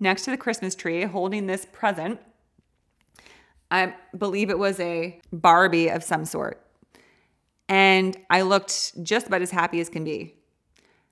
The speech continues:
And for a moment, I felt this wave come over me of, "Oh my gosh, everything that poor little girl is gonna have to go through."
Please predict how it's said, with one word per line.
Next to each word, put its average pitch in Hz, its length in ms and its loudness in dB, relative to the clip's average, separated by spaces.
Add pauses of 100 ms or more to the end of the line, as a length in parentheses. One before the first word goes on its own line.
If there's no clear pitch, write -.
(580)
And 202 280 2 (680)
for - 160 -4
a 214 40 0
moment, 226 340 2
I 180 80 2
felt 185 240 -2
this 185 160 -4
wave 180 640 0
come 185 160 -4
over 180 200 0
me 160 200 -8
of, 160 180 -10
"Oh 190 80 -6
my 190 140 -4
gosh, 185 640 -6 (200)
everything 190 420 -4
that 180 200 -6
poor 190 200 -6
little 180 160 -6
girl 180 280 -6
is 180 80 -8
gonna 180 160 -10
have 175 200 -12
to - 80 -14
go 165 160 -8
through." 165 380 -14